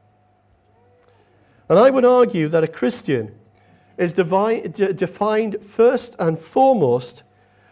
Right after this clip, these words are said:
by his or her relationship to Jesus Christ. And when we begin to see who we are in relation to him,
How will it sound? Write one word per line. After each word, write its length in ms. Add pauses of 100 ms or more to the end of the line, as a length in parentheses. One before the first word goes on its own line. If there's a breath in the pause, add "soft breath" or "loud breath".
(100)
by 160
his 480
or 160
her 380
relationship 960
to 340
Jesus 420
Christ. 540 (600 soft breath)
And 100
when 160
we 100
begin 500
to 120
see 300
who 140
we 200
are 220
in 160
relation 640
to 120
him, 340